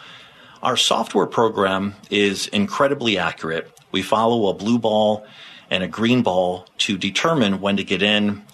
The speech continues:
and when to get out of a trade. So it's very easy to follow. Again, it's designed at a, a very elementary level.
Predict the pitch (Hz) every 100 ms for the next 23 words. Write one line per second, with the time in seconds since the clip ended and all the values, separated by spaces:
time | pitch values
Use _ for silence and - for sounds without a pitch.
0 | - 90 90 101 95 101 - - 90 170
1 | 95 - 107 82 78 - - - - -
2 | - - 95 95 90 - _ _ - 107
3 | 151 226 165 185 180 113 92 95 113 113
4 | 98 98 98 104 - 104 90 104 110 107
5 | 95 95 95 - 90 101 104 104 101 -
6 | _ - - 113 110 110 113 110 92 95
7 | 95